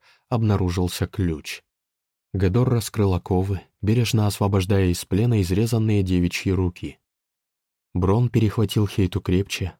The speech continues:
прижался губами к окровавленному лбу. Гедор скрылся в темном проходе первым.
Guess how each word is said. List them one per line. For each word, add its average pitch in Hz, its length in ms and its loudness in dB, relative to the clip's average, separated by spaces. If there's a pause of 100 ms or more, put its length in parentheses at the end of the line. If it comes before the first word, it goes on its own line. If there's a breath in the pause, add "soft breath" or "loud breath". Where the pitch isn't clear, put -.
(140)
прижался 107 520 0
губами 107 360 2
к - 80 -6
окровавленному 95 760 0
лбу. 90 440 -6 (600)
Гедор 98 400 2
скрылся 110 440 -2
в - 80 -4
темном 90 340 0
проходе 113 420 0
первым. 87 580 -4